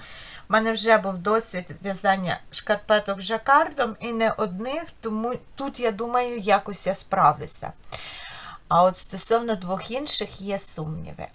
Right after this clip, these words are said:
Але <laughs> про все по порядочку. Значить, ми повинні зв'язати три вироби. Перший виріб — це лопопейса. Е, лопопейса має бути бажано доросла. Якщо ми в'яжемо дитячу,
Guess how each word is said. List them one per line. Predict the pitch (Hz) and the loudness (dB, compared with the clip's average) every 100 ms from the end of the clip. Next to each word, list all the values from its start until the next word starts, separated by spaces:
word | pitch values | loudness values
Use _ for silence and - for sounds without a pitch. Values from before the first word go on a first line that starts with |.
| _ | _
Але | - 170 180 208 294 320 - - | 2 4 6 6 6 2 -8 -10
<laughs> | 196 208 190 | -6 -4 -4
про | - 208 | -2 -2
все | 170 - 214 233 | 0 4 6 4
по | 196 | 0
порядочку. | 190 196 185 156 - - - 165 | -4 -2 0 0 -2 -10 -14 -10
Значить, | - 170 - | -6 -6 0
ми | 254 | 0
повинні | 330 294 196 247 262 247 | 2 0 0 -2 -4 -4
зв'язати | 180 175 180 202 220 - 226 - | -4 -2 4 4 4 -2 -4 -4
три | - 180 196 190 | -4 -2 -2 -6
вироби. | 165 170 165 147 139 147 147 - | -6 -4 -4 -4 -8 -12 -14 -8
Перший | - 202 240 - - 175 160 | 2 6 8 6 2 0 -6
виріб — | 165 190 254 269 - | -2 0 -2 -6 -4
це | - - 175 160 - - | -2 2 2 0 -4 -4
лопопейса. | 165 175 202 190 180 147 143 - - 143 - - - - - - - - - | -2 0 0 6 6 6 0 -4 -6 -8 -14 -16 -16 -14 -12 -12 -12 -12 -6
Е, | - 170 160 | 2 6 6
лопопейса | 165 220 220 240 262 269 269 - 226 | 6 2 2 6 10 10 8 6 6
має | 220 214 202 190 | 6 8 8 4
бути | 175 214 226 - 196 160 180 | 0 -6 -4 -4 -4 -2 6
бажано | 214 196 180 156 151 156 | 8 8 6 2 -2 -2
доросла. | 160 165 233 190 147 147 - 202 214 | -2 0 2 2 -2 -2 -2 0 0
Якщо | 220 190 - 208 | 0 -4 -2 -2
ми | 214 | 0
в'яжемо | 202 196 180 170 170 | 4 4 4 0 -6
дитячу, | 170 202 - 190 160 - 160 | -6 -6 0 0 0 -2 -10